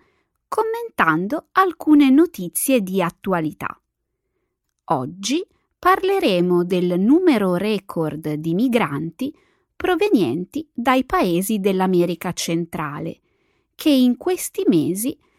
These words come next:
sta attraversando la frontiera meridionale degli Stati Uniti. Molti di questi migranti sono bambini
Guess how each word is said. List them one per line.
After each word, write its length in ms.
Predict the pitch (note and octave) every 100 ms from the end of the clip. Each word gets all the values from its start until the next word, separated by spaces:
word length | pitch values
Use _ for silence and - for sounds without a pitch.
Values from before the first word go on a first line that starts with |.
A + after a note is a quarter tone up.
| _
sta 340 | - - F4+ D#4
attraversando 1120 | - G4+ F4 A#3 G#3 - G#3 F3+ F3 E3+ E3
la 160 | E3+
frontiera 760 | E3+ F#3+ F3 F3+ - C#4 F#3+ E3+
meridionale 960 | F3+ F3 F3 A3 D#4 G3+ A#2+ E3 - _
degli 340 | D#4+ D#4 B3
Stati 460 | G#3+ - F#3 - F3
Uniti. 520 | D#3+ E2+ - - F3+ - _ _ _ _ _ _ _ _ _ _
Molti 580 | B3 C4+ E4+ D#4+ A#3+ F#3+
di 160 | F3+ F3
questi 480 | A#3 A#3 - - E3
migranti 840 | B3 A3 F3+ E3 E3+ - A#3 - _ _
sono 400 | - - C#4+ B3
bambini 760 | G3+ C#4 C4 G3+ F#3+ F#3+ F#3+